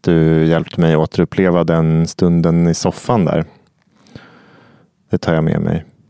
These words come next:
Eh, jag trodde inte att jag skulle känna så mycket som jag gjorde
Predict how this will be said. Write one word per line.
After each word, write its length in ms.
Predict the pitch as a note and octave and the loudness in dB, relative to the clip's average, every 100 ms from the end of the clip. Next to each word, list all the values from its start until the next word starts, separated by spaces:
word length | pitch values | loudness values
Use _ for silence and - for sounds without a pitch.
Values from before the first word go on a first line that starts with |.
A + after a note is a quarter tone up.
| _ _ - | _ _ -10
Eh, 320 | F2+ D#2 D#2 D#2+ | -6 -6 -6 -6
jag 100 | F2+ | -8
trodde 220 | - F2+ F2 | -2 0 2
inte 340 | E2 - E2+ | 0 -2 -2
att 260 | D2+ _ - | -2 _ -2
jag 340 | E2 D2+ D2+ - _ _ _ _ _ _ _ _ _ _ _ - | 0 0 -2 -6 _ _ _ _ _ _ _ _ _ _ _ -20
skulle 360 | - F2 E2 | -2 0 0
känna 340 | - F2+ E2 F2 | 0 0 0 0
så 80 | E2 | 0
mycket 280 | D2 - F2 | -2 -6 -6
som 160 | E2 | -2
jag 120 | E2 | 0
gjorde 420 | E2+ E2 D#2+ E2+ | 0 -2 -2 -2